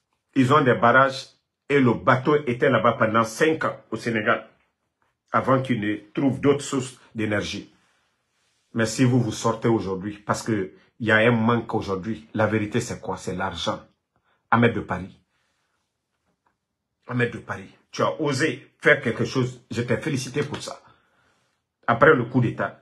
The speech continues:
tu as été reconnaissant envers le président Alpha Condé. Il faut pas rentrer dans le, dans ce jeu-là. Faut pas, les bandits vont vous dire, ah, sortez, oh, ouais. Les barrages n'ont pas de problème. Kaleta n'a pas de problème. Soit Petit n'a pas de problème.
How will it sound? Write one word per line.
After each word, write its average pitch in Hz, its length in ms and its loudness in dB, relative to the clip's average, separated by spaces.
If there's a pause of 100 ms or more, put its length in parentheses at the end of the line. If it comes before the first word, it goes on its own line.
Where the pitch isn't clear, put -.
(140)
tu - 100 -4
as 110 60 4
été 107 280 -2
reconnaissant 120 480 2
envers 104 200 0
le 92 100 -6
président 98 260 -6
Alpha 90 180 -12
Condé. 87 340 -14 (1500)
Il 120 60 -10
faut 113 120 -12
pas 120 160 2
rentrer 101 300 -2
dans 92 140 -6
le, 98 180 -12
dans 104 120 -6
ce 95 140 -12
jeu-là. 95 380 -6 (800)
Faut 110 100 -8
pas, 123 180 4
les 107 100 2
bandits 110 360 0
vont 110 160 2
vous 98 120 -4
dire, 104 260 -2
ah, 110 120 2
sortez, 104 340 -6
oh, 110 140 0
ouais. 92 420 -6 (1000)
Les 131 120 4
barrages 143 400 4
n'ont 113 120 0
pas 127 140 2
de 117 80 0
problème. 107 400 -2
Kaleta 131 380 4
n'a 113 100 2
pas 120 160 0
de 101 80 -2
problème. 107 340 -4
Soit 120 260 -2
Petit 131 220 -4
n'a 107 120 -2
pas 110 160 -2
de 92 80 -8
problème. - 360 -8